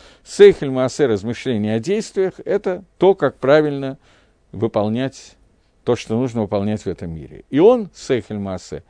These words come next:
делится на три части. Первое — Хуким, второе — Мишпатим, третье — это Мицвот. Хуким, они на небесах, как сказано в Биове: «Знаешь ли ты хукот шамаем, законы небес?» Мишпатим,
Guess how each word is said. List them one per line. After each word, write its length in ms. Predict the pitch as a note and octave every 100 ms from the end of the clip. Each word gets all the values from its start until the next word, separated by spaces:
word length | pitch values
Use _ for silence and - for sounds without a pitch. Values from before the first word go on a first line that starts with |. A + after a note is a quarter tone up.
| _ _ -
делится 540 | G2+ F3+ F#3+ E3+ D3
на 120 | C3
три 200 | A2+ B2+
части. 460 | - C#2 - - - _ _ _ _
Первое — 420 | - E3+ A#2 F#2+ F2+
Хуким, 500 | B2+ G#2+ F#3 G#3+ A3 _
второе — 420 | _ - C3+ C3 G#2
Мишпатим, 600 | G#2 - A2 - G#3 F3+
третье — 380 | C3+ D3+ D3+ C3
это 120 | A#2+
Мицвот. 420 | A2+ - C2+ - _ _ _ - - _
Хуким, 520 | - E3+ - F#3+ A#2 D#2+ _ _ _ _ _ _ -
они 260 | B2 E3
на 100 | C#3 B2+
небесах, 680 | A#2 A2 - A#2+ B2+ _
как 220 | - C3+ -
сказано 680 | - F#3 D#3 A#2 F#2+ D2+ - _ _ _
в 80 | A2
Биове: 600 | A2+ C#3+ C#3+ G2+ D#2+ C#2+
«Знаешь 580 | F#2+ G2+ D#3+ D#3 A#2 -
ли 80 | F#2
ты 140 | G2+
хукот 420 | - G#2 - B2
шамаем, 540 | - G2+ G2 A#2+ C3+ B2
законы 400 | G#2 G2 A#2+ F#2+
небес?» 480 | F#2 A2+ C#3+ - _ _ _ -
Мишпатим, 720 | C3+ - - D#3 - F3+ F#2